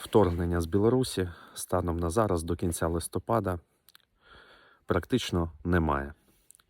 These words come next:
І загрози нав'язування боїв з Білорусі до кінця листопада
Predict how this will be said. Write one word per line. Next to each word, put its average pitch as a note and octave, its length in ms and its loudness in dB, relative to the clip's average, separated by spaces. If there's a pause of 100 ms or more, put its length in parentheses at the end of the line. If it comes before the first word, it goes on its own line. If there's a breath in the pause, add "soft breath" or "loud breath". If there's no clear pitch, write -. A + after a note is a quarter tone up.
(760 soft breath)
І F#2+ 60 -4
загрози F#2+ 440 4
нав'язування F2+ 600 2
боїв F#2 340 2
з D#2+ 80 -4
Білорусі F2+ 600 0 (840 loud breath)
до F#2 180 2
кінця F2+ 320 0
листопада F#2 680 0